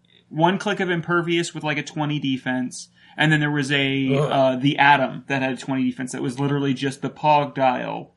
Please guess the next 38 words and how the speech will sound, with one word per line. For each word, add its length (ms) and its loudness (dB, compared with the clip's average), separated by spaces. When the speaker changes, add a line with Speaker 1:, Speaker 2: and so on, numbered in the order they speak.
Speaker 1:
that 140 -2
didn't 160 2
have 300 6
a, 120 -2
there 120 0
was 120 0
no 60 2
sculpt 360 4
Speaker 2:
Yeah, 40 4
Speaker 1:
or 40 6
Speaker 2:
yeah. 60 8
Speaker 1:
anything, 240 2
it 40 2
was 100 0
just 120 -6
a 60 0
Speaker 2:
He 40 -2
Speaker 1:
dot. 160 8
Speaker 2:
was 120 8
supposed 240 6
to 60 0
be 80 8
so 200 10
small 320 8
you 80 4
couldn't 240 4
see 180 4
him, 200 4
but 140 6
they 120 6
just 220 -2
didn't 220 -4
put 120 -6
a 40 -2
sculpt 380 -6
on 120 -6
Speaker 1:
Yep. 160 -2
Speaker 2:
him. 60 -20